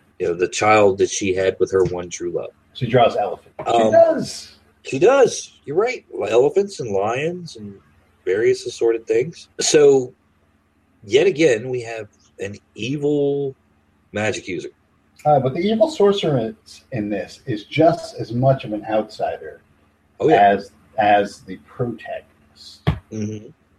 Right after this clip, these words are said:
Speaker 2: It's just, um, it's all about the decisions they make.
Speaker 1: Yes. And we have a character who, she comes in, she's made this deal. The, the mother has made this deal to sacrifice a child to the, uh, Ice Witch,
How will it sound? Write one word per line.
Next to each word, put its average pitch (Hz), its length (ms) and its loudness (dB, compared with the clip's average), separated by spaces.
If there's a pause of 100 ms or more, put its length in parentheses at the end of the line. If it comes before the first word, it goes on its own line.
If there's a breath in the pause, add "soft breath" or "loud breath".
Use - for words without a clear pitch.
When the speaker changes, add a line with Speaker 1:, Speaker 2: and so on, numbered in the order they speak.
(320)
Speaker 2:
It's - 220 -4
just, - 320 -18
um, 92 440 -2 (160)
it's - 100 -16
all 117 280 -4 (160)
about 104 320 -2
the 107 80 -8
decisions - 640 -8
they 82 220 -20
make. 78 220 -16 (580 soft breath)
Speaker 1:
Yes. - 560 -4 (380)
And 107 180 -2
we 117 160 4
have 127 420 4 (160)
a - 60 -8
character 113 580 0
who, 104 420 -4 (120)
she - 180 -6
comes 131 360 0
in, 107 180 0
she's 98 240 -8
made 127 300 2
this 113 180 -4
deal. 101 540 0
The, 95 280 -2
the 95 100 -4
mother 131 300 4
has 107 160 -2
made 110 220 -4
this 107 160 -8
deal 98 320 0
to 92 80 -2
sacrifice 104 680 -4
a - 40 -2
child 80 500 -4 (280)
to 101 480 0 (160)
the, 90 320 0
uh, 82 260 -4 (540)
Ice 104 340 0
Witch, - 520 -8